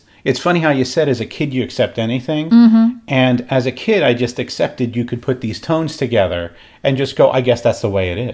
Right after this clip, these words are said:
Speaker 1: is."
Speaker 2: And the other, the other thing is that I think this movie has the potential to be really an exciting adventure movie. Like, uh, this is really dating myself, but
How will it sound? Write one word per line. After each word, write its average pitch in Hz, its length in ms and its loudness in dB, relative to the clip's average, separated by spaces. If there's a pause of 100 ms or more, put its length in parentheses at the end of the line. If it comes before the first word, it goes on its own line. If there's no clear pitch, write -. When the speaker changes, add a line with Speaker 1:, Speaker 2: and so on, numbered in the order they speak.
Speaker 1:
is." - 180 -20 (680)
Speaker 2:
And 294 180 -2
the 320 100 -6
other, 370 400 -6
the 254 160 -4
other 302 220 -4
thing 202 240 -6
is 196 180 -8
that 185 380 -6 (260)
I 220 100 -6
think 277 160 -2
this 285 120 -8
movie 220 180 -2
has 202 260 -8
the 214 80 -8
potential 180 420 -12
to 175 120 -14
be 175 120 -10
really 165 560 -10 (300)
an 190 100 -6
exciting 185 540 -6
adventure 160 500 -10
movie. 151 600 -14
Like, 170 400 -8 (120)
uh, 180 300 -12
this 170 160 -12
is 170 100 -14
really 160 220 -12
dating 160 380 -10
myself, 165 600 -12
but 160 360 -12